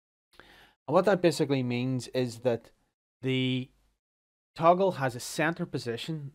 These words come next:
which is no input sent to the, well, the microcontroller on the, uh, input device. Um, and it also has two other positions, a forward and a backward position, which correspond to two different button presses.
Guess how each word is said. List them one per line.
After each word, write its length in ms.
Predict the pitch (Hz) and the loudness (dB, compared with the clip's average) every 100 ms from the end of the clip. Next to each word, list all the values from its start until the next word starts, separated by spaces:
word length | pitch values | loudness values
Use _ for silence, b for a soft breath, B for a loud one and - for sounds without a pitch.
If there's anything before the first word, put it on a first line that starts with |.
| - | -12
which 320 | 120 113 - | -12 -10 -10
is 520 | 123 113 113 107 - - | -6 -6 -6 -8 -14 -14
no 400 | 156 135 143 147 | -6 0 2 2
input 380 | 123 131 123 120 - - | 0 -2 -4 -6 -6 -16
sent 440 | - 127 113 117 | -10 -8 -8 -10
to 240 | - 117 | -8 -6
the, 540 | 110 110 107 107 101 107 _ _ _ _ _ _ _ _ _ _ - - | -6 -8 -8 -10 -12 -16 _ _ _ _ _ _ _ _ _ _ -20 -20
well, 400 | 123 117 95 90 - | -12 -10 -8 -10 -14
the 80 | 120 | -6
microcontroller 760 | 113 113 139 131 123 135 131 123 | -6 -4 -6 -6 -4 -2 -2 -4
on 220 | 117 113 | -4 -6
the, 280 | 110 110 107 | -8 -8 -8
uh, 220 | 104 104 107 _ _ _ - | -8 -10 -14 _ _ _ -16
input 220 | 120 139 | -10 -8
device. 380 | 143 156 165 - B B B _ _ _ _ _ _ | -4 -2 -2 -6 B B B _ _ _ _ _ _
Um, 500 | 120 120 120 120 120 120 | 0 2 4 2 0 -6
and 180 | 131 123 | -6 -2
it 80 | 131 | 0
also 220 | 139 135 | -2 -2
has 240 | 113 120 | -4 -4
two 180 | - - | -6 -8
other 160 | 120 120 | -6 -6
positions, 460 | 117 113 117 135 | -6 -8 -8 -8
a 60 | 113 | -10
forward 420 | - 127 120 123 | -10 -8 -6 -6
and 60 | 117 | -6
a 40 | |
backward 400 | 107 107 - 135 | -6 -6 -8 -10
position, 480 | - 131 143 - 135 | -8 -6 -6 -6 -8
which 200 | 117 - | -10 -12
correspond 500 | - 117 117 - 110 | -8 -6 -6 -8 -8
to 60 | 117 | -10
two 240 | - 123 | -10 -8
different 320 | 117 113 127 | -8 -10 -10
button 260 | 120 - 143 | -12 -8 -10
presses. 460 | 139 143 139 143 | -2 -2 -2 -12